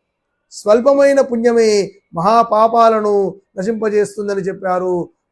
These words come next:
అది ఎలా సాధ్యం?" అని ప్రశ్నించాడు. అప్పుడు వశిష్ఠుడు, ఓ రాజా, మంచి విమర్శ చేశారు. నేను కూడా ఆలోచించాను.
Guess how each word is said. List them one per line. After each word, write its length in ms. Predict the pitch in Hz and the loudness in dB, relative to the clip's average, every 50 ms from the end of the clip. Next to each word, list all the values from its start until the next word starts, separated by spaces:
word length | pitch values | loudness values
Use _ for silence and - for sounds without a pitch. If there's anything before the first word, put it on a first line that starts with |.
| - | -10
అది 180 | 180 180 190 175 | -8 -6 -4 -2
ఎలా 260 | 170 170 190 196 190 | -2 -2 -2 -2 -2
సాధ్యం?" 680 | - 180 175 175 160 156 175 180 180 175 170 165 170 - | -2 -2 -2 -4 -4 -4 -6 -6 -4 -6 -8 -8 -10 -12
అని 240 | 165 170 170 170 170 | -12 -12 -10 -12 -12
ప్రశ్నించాడు. 640 | 170 - 160 _ 180 175 165 160 _ - 170 175 _ _ _ _ _ _ _ _ _ _ _ _ _ _ _ _ _ _ _ _ - | -14 -18 -20 _ _ -20 -20 _ _ -20 -20 _ _ _ _ _ _ _ _ _ _ _ _ _ _ _ _ _ _ _ _ _ -18
అప్పుడు 240 | 147 147 - 185 175 | -18 -14 -10 -8 -8
వశిష్ఠుడు, 680 | 165 160 - - 190 165 - - 220 226 226 - - _ _ _ _ _ _ _ _ _ _ - | -8 -8 -10 -12 -14 -12 -8 -4 -4 -2 -4 -4 -8 _ _ _ _ _ _ _ _ _ _ -2
ఓ 140 | 202 208 196 | 0 2 2
రాజా, 460 | 190 185 190 190 220 226 240 269 277 | 2 2 2 2 4 4 4 4 2
మంచి 380 | 269 254 262 269 247 - 294 | 2 0 -2 -4 -4 -4 -4
విమర్శ 320 | 285 277 269 269 262 247 185 240 240 233 | -2 -2 -2 -4 -4 -4 -4 -4 -2 0
చేశారు. 420 | 233 220 - 220 208 202 196 - - _ _ _ _ _ _ _ _ _ _ _ - 170 | -2 -2 0 0 -2 -2 -2 -6 -14 _ _ _ _ _ _ _ _ _ _ _ -12 -8
నేను 240 | 175 185 196 208 | -6 -4 -4 -4
కూడా 300 | 202 208 214 220 226 233 | -4 -4 -2 0 2 4
ఆలోచించాను. 840 | 247 247 240 240 247 247 240 190 240 240 208 240 233 233 233 233 | 4 6 6 6 6 6 4 4 2 -4 -2 0 0 0 -2 -4